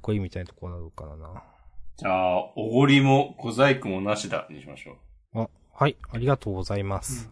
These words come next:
Speaker 2: うん。
Speaker 1: はい。じゃあ、自己予告を読みます。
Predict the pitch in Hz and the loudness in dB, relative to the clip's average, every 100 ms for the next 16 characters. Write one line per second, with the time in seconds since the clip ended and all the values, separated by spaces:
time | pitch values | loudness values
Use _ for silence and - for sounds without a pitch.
0 | - 95 - - - _ _ _ _ _ | -10 -10 -12 -20 -20 _ _ _ _ _
1 | _ _ _ _ _ - - _ _ _ | _ _ _ _ _ -20 -20 _ _ _
2 | _ _ _ _ _ _ _ - - - | _ _ _ _ _ _ _ -16 -14 -16
3 | - _ _ - - 107 117 120 95 - | -20 _ _ -20 -16 -12 -8 -8 -8 -14
4 | - 104 104 104 107 - - 101 95 - | -14 -10 -4 -4 -4 -10 -8 -8 -6 -12
5 | - 98 98 101 104 107 113 - - | -10 -10 -8 -4 -2 -2 -4 -8 -12